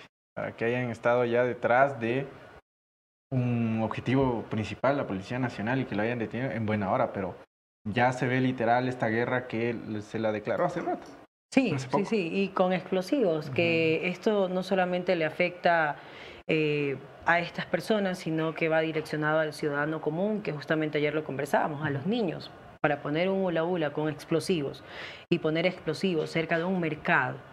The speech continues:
Speaker 1: Ujú.
Speaker 2: donde acuden tantas personas. Ahí está, ¿para quién va direccionado este daño? Y la explosión también de las viviendas que dejaron seis muertos.
Speaker 1: Ujú.
Speaker 2: Son personas, son niños también los que están muriendo, personas inocentes.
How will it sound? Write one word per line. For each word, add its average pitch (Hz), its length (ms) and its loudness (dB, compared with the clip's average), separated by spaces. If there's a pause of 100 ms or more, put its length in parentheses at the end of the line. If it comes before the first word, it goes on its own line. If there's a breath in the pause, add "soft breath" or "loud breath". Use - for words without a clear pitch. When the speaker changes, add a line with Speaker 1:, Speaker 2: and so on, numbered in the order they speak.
(240)
Speaker 1:
Ujú. 127 160 -8
Speaker 2:
donde 147 260 0
acuden 180 460 0
tantas 185 340 0
personas. 170 800 -4 (640)
Ahí 202 200 2
está, 135 420 -2 (340)
¿para 165 200 2
quién 214 260 0
va 185 80 4
direccionado 180 800 0
este 151 300 -2
daño? 156 320 0 (440 loud breath)
Y 170 140 2
la 160 140 2
explosión 160 480 -2
también 165 300 0
de 170 100 0
las 151 200 0
viviendas 170 600 -2
que 156 140 0
dejaron 156 280 0
seis 165 300 -2
muertos. 175 720 0 (180)
Speaker 1:
Ujú. 139 340 -10 (580)
Speaker 2:
Son 185 140 2
personas, 190 480 0
son 190 240 -2
niños 226 320 0
también 147 300 -2
los 127 80 -10
que - 80 -18
están 147 220 -4
muriendo, 143 440 -4
personas 180 380 0
inocentes. 170 640 -2